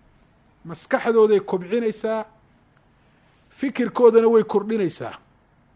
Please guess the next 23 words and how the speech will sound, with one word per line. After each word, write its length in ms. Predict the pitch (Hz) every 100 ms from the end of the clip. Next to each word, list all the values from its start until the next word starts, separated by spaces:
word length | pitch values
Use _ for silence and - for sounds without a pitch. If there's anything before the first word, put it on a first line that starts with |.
| _
Waxaanay 360 | - - 226 214
dareemayaan 600 | 190 208 226 208 190 185
in 100 | 220
la 100 | 190
xurmeeyey 580 | - 175 156 160 165 196
oo 60 | 190
la 120 | 165
qadariyey. 500 | 139 123 127 123 123 _ _ _ _ _ _ _ _ _ _ _ _ -
Waxaanay 360 | - 214 233 196
sababaysaa 720 | 220 254 254 196 - 113 92 _ _ _ _ _ -
waalidkoodii 680 | 185 240 269 247 - 240 240
dadka 220 | 254 233 -
ka 60 | 254
waaweyn 500 | 226 208 226 233 123 - _ _ _ _ -
inay 140 | 160
jeclaadaan 560 | - 143 147 151 165 147 -
ayay 140 | 165
sababaysaa. 500 | 147 143 143 127 - _ _ _ _ _ _ _ _ _ _ _ _ -
Waxaana 300 | - 254 294
laga 140 | 294 320
yaabaa 180 | 294 262
marka 160 | 285 254
qaarkood 480 | 269 247 - 151